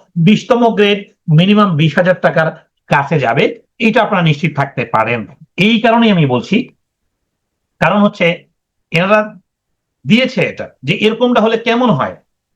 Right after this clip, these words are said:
কিন্তু মনে রাখবেন এটার থেকে অবশ্যই কি হবে, বৃদ্ধি পাবে। So হতাশ হবেন না। বিশেষ করে শিক্ষকবৃন্দ আপনারা অনেকেই ভাবেন, আহ, যে আমি ষষ্ঠ গ্রেডে রয়েছি, আমার এতগুলো টাকা বেতন হবে, হ্যাঁ, এগুলো কি আদৌ সম্ভব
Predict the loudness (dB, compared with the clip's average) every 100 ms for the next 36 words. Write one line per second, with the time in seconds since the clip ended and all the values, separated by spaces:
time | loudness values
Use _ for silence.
0 | _ _ _ _ _ _ _ _ _ _
1 | _ _ _ _ -4 -2 2 2 2 0
2 | -2 -2 0 0 -2 0 0 0 -2 -4
3 | 0 0 0 0 -2 0 2 0 -2 -8
4 | -14 _ _ _ _ _ _ _ _ _
5 | _ _ _ _ 0 0 0 -12 _ -4
6 | 0 0 0 0 0 -2 -2 0 2 0
7 | -2 -2 -2 -2 0 2 2 2 0 0
8 | 0 0 2 2 -2 -4 _ _ -6 -2
9 | -2 -2 -2 -2 -4 -2 0 0 2 2
10 | 0 0 0 0 -2 -12 -6 0 0 0
11 | -2 2 2 4 4 2 2 2 2 2
12 | 0 -6 _ _ _ _ _ _ -2 0
13 | 0 -4 -6 0 2 2 2 2 0 0
14 | 0 2